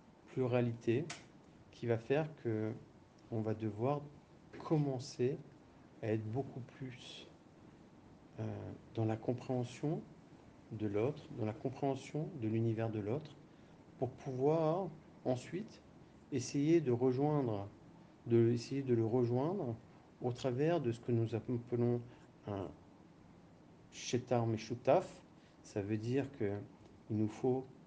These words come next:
une passerelle commune qui s'appelle la Torah. Qu'est-ce que dit la Torah ? Qui, elle, parle à tous les mondes. Et donc, quand on arrive à comprendre que on a besoin de s'attacher à la Torah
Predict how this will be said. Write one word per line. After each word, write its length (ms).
une 100
passerelle 460
commune 640
qui 120
s'appelle 300
la 100
Torah. 340
Qu'est-ce 160
que 100
dit 140
la 120
Torah ? 400
Qui, 180
elle, 320
parle 180
à 60
tous 160
les 80
mondes. 260
Et 100
donc, 240
quand 240
on 80
arrive 280
à 40
comprendre 640
que 280
on 160
a 120
besoin 600
de 120
s'attacher 760
à 80
la 140
Torah 540